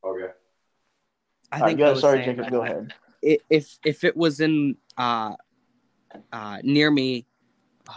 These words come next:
Speaker 2: I, I forget the question. <laughs>
Speaker 3: Yeah. Oh, so, sorry. Um. Yeah. i-, If it, if it was, if it was near you, would you do the same thing? If you're seventeen years old,
Speaker 2: Oh,
Speaker 3: would
Speaker 2: yeah.
Speaker 3: you carry a
Speaker 2: Yeah, yeah.
Speaker 3: gun, which is, like, supposedly illegal? Which I'm, I'm not sure how they can justify that, but supposedly illegal.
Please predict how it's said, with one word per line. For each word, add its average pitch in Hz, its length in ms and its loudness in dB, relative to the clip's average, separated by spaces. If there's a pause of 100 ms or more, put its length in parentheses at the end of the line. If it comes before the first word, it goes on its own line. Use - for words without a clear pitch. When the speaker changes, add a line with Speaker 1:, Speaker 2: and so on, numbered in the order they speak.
(240)
Speaker 2:
I, - 200 -16
I - 40 -16
forget 147 280 -6
the 143 60 -6
question. - 480 -2
<laughs> - 40 -8 (580)
Speaker 3:
Yeah. 180 140 8
Oh, 190 160 8
so, 165 200 -4
sorry. 135 280 0
Um. 156 300 4 (160)
Yeah. 170 140 8
i-, 151 220 0
If 165 140 -6
it, 175 140 4
if 175 180 2
it 180 60 6
was, 170 320 6
if 160 180 -2
it 165 60 4
was 139 180 0
near 202 160 4
you, 143 400 2 (680)
would 170 160 6
you 208 100 2
do 220 100 2
the 175 140 4
same 175 300 2
thing? 156 180 0
If 127 140 -4
you're 160 100 0
seventeen 180 400 0
years 160 140 2
old, 147 160 4
Speaker 2:
Oh, 156 100 8
Speaker 3:
would 143 140 4
Speaker 2:
yeah. 156 80 -2
Speaker 3:
you 175 60 -8
carry 180 320 4
a - 20 4
Speaker 2:
Yeah, 143 80 2
yeah. 127 60 -2
Speaker 3:
gun, 143 240 4
which 143 180 2
is, 139 120 -2
like, 135 180 4
supposedly 170 920 4 (240)
illegal? 147 480 6
Which 151 180 0
I'm, 175 300 4
I'm 185 100 4
not 202 140 6
sure 170 160 2
how 156 140 6
they 156 100 4
can 135 140 -6
justify 135 420 2
that, 139 200 8
but 127 100 -6
supposedly 180 500 4
illegal. 143 480 0